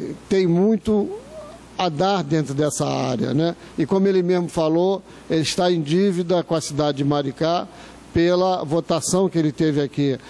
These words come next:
Já começou a pagar essas dívidas, né? Já começou com essa passarela e tem certeza que outras benfeitorias ele vai trazer aqui pro nosso município.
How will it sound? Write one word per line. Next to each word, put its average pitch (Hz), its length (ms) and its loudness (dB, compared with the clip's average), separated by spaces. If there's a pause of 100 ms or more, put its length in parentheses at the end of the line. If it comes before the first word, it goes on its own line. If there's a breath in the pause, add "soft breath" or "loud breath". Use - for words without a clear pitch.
(120)
Já 156 160 0
começou 185 440 2
a 220 60 2
pagar 151 460 0
essas 127 280 -2
dívidas, 127 460 -2
né? 165 160 2 (260 loud breath)
Já 143 220 0
começou 151 680 0 (320 loud breath)
com 156 80 0
essa 156 380 0
passarela 165 720 0
e 196 60 -2
tem 196 220 0
certeza 190 520 2
que 190 140 -2
outras 190 800 0 (320 loud breath)
benfeitorias 170 960 2
ele 180 140 2
vai 175 200 0
trazer 151 400 0
aqui 143 180 0
pro 143 160 -2
nosso 143 300 0
município. 139 680 0